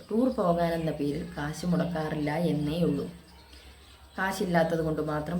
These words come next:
പോകാൻ കഴിയാത്ത പലരെയും അധ്യാപകർ സഹായിക്കാറുണ്ട്. പക്ഷെ അതൊന്നും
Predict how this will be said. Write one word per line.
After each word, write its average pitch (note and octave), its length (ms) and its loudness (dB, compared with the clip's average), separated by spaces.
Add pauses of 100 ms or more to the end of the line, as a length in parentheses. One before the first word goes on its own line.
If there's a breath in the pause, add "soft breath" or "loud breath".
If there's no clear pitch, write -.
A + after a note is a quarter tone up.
പോകാൻ D#3 380 0
കഴിയാത്ത D3+ 300 -2 (140)
പലരെയും D3+ 600 0 (120)
അധ്യാപകർ D3+ 520 -2
സഹായിക്കാറുണ്ട്. E3+ 680 0 (140)
പക്ഷെ D#3+ 220 -6
അതൊന്നും E3 280 -2